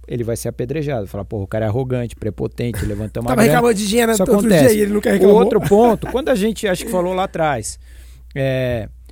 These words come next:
Speaker 1: eu não sei se a época, eu acho que a Malrin, ela tava tentando, acho que o índice pra, pros Jogos de dois mil e dezesseis. E ela f-, acho que ela fez uma vaquinha, ela,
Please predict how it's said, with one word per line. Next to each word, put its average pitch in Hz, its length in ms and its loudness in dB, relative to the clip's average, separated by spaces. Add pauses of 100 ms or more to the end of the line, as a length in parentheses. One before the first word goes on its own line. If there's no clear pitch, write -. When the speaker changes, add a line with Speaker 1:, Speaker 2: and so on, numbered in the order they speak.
Speaker 1:
eu 151 100 -2
não 175 120 -4
sei 160 220 -4
se 147 180 -2
a 120 80 2
época, 131 500 0
eu 110 120 -4
acho 117 160 -8
que 120 520 -4 (800)
a 110 100 -8
Malrin, 113 460 -4
ela 107 200 -6
tava 107 380 -6 (260)
tentando, 135 760 -4
acho 117 180 -6
que - 200 -6
o 113 180 -4
índice 123 260 -8
pra, 123 220 -4
pros 117 240 -6
Jogos 120 320 -2
de 117 60 -8
dois 120 220 -2
mil 120 120 -2
e 120 40 -6
dezesseis. 113 640 -6
E 107 120 -4
ela 110 180 -4
f-, - 220 -14
acho - 220 -8
que 92 180 -12
ela 104 240 -6
fez 120 280 -4
uma 113 140 -6
vaquinha, 120 460 -8
ela, 107 140 -10